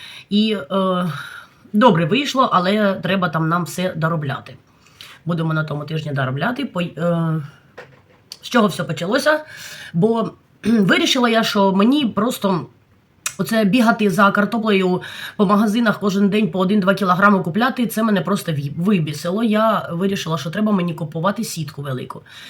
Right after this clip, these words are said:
Це ж треба їхати на базар. Ну і там все підтягнулося. І, е, поїхали ми, купили сітку картоплі. С-, е, картопля у нас зараз по шістнадцять гривень в кілограм. І цибулю купили сітку теж велику, двадцять кілограмів.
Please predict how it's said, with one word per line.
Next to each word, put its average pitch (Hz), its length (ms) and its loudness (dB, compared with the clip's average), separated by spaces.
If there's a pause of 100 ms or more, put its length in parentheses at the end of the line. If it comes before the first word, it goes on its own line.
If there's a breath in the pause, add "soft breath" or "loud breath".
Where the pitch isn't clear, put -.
(180 loud breath)
Це 185 100 -6
ж 170 100 -4
треба 190 200 2
їхати 202 600 2
на 196 400 4
базар. 151 500 -2
Ну 220 200 0
і 254 100 2
там 202 240 2
все - 180 -4
підтягнулося. 151 880 -4 (720 loud breath)
І, 202 320 2
е, 175 260 2
поїхали 190 600 2
ми, 170 160 0
купили 180 400 0
сітку 185 400 -4
картоплі. 160 760 -4
С-, - 180 -12
е, 175 280 0
картопля 185 440 0
у 170 40 0
нас 165 200 0
зараз 156 300 0
по 220 180 -2
шістнадцять 175 580 0
гривень 143 320 -4
в 135 60 -8
кілограм. 139 680 -2 (440 loud breath)
І 226 200 4
цибулю 180 460 2
купили 202 360 2
сітку 247 400 -2
теж 240 260 0
велику, 240 360 2
двадцять 214 320 2
кілограмів. 214 760 -2